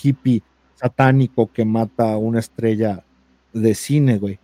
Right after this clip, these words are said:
A final de cuentas, siempre el contexto de tribu, amigos, pandillas, organizaciones criminales,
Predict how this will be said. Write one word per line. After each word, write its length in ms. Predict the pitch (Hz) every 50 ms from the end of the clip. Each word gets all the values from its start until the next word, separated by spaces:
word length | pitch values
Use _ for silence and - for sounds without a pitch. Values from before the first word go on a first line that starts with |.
| _
A 100 | - -
final 280 | - - 135 127 123 123
de 120 | 127 139
cuentas, 560 | 139 - 147 143 139 135 160 151 139 - - _ _ _ _ _ _
siempre 600 | - - - 151 147 147 147 135 131 160 160 160
el 100 | 156 147
contexto 580 | - 147 135 131 117 - 135 120 - - 160 160
de 120 | 147 131 -
tribu, 480 | - - 131 139 139 139 147 147 156 - _ _ _ _ _ _ _ _ _
amigos, 880 | 139 127 123 127 139 147 143 135 147 143 139 131 - - - - - _ _ _ _ _
pandillas, 840 | 135 123 117 117 117 123 135 143 139 135 135 127 123 120 - - _ _ _ _ _ _ _ _
organizaciones 720 | - 139 143 131 143 135 131 - 135 127 135 135 143 139 -
criminales, 880 | - 139 131 123 120 113 110 113 123 139 139 131 131 135 131 131 -